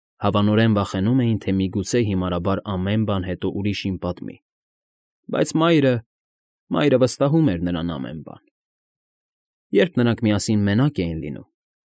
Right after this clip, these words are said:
դպրոցական պարապմունքների ժամանակ համարյա միշտ մենակ էին,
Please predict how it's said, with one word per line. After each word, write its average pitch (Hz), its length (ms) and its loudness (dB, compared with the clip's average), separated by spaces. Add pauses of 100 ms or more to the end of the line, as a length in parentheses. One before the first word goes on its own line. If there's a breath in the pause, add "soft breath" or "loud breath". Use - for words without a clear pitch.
(280)
դպրոցական 110 640 0
պարապմունքների 98 680 -2
ժամանակ 95 520 -2 (200)
համարյա 120 400 0
միշտ 131 320 -2
մենակ 139 300 -2
էին, - 180 -14